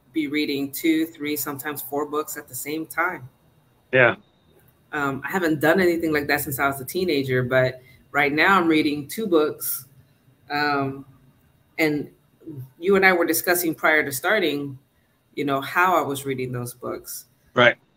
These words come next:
Speaker 1: Um, and they're both from two different things, two different spectrums, but very relevant to what I wanna do now and how I want to see myself in the future.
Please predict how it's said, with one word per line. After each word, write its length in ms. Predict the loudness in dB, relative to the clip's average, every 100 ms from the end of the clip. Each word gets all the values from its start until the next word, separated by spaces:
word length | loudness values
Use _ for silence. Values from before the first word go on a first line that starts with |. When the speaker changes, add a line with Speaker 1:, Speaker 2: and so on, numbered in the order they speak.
| -2
Speaker 1:
Um, 460 | -2 -2 -4 -8 -6
and 160 | -2 0
they're 80 |
both 260 | 2 2 2
from 220 | -2 -4
two 180 | -6 -4
different 460 | -2 -2 -4 -8 -4
things, 440 | -2 -2 -4 -6
two 160 | -6 -4
different 540 | -4 -2 -4 -4 -10
spectrums, 760 | -12 -2 -2 -2 -4 -4 -6 -6
but 260 | -4 -4 0
very 280 | 0 0
relevant 480 | 0 0 -2 -6 -10
to 160 | -8 -6
what 260 | -2 -2 -2
I 80 | -4
wanna 260 | -2 -4
do 160 | -4 -4
now 280 | -2 0 -2
and 100 | -2
how 320 | 0 2 2
I 20 |
want 380 | 0 -2 -4 -8
to 140 | -10 -8
see 200 | -8 -8
myself 380 | -8 -8 -8
in 60 | -8
the 80 | -10
future. 540 | -4 -4 -4 -6 -8